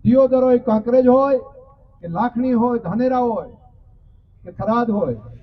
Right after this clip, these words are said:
આપણે બધાએ ભેગા થઈને આ કામ કરવું છે. અને થરાદ જ્યારે જિલ્લો બને છે ત્યારે આ વાવ થરાદ બંને જિલ્લાની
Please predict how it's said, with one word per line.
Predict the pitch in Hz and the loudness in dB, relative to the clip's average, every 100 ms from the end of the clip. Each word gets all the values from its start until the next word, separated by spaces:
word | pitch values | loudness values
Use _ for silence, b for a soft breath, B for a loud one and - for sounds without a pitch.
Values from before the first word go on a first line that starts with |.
| - - - - 151 | -20 -20 -20 -16 -14
આપણે | - 196 | -10 -6
બધાએ | 196 262 285 254 254 247 | -2 -2 0 0 2 0
ભેગા | 208 220 220 | -2 -4 -6
થઈને | 208 208 | -6 -6
આ | 208 | -8
કામ | 190 202 208 | -8 -10 -10
કરવું | 185 196 190 | -10 -10 -10
છે. | 180 170 120 - - - 147 | -10 -12 -12 -18 -20 -20 -20
અને | |
થરાદ | 160 - 202 240 269 233 | -18 -10 -6 -6 -4 -4
જ્યારે | 233 233 | -4 -4
જિલ્લો | 226 208 214 | -6 -6 -8
બને | 202 202 | -8 -10
છે | 214 202 | -8 -8
ત્યારે | 196 190 214 247 294 285 - - - - - - _ - | -6 -6 -4 -2 0 -2 -10 -20 -20 -20 -20 -20 _ -16
આ | 156 | -10
વાવ | 165 233 240 | -4 -2 -2
થરાદ | 220 196 208 233 240 | -4 -8 -4 -4 -4
બંને | 214 185 208 240 | -6 -6 -4 -6
જિલ્લાની | 214 185 202 220 226 185 | -6 -8 -4 -4 -2 -6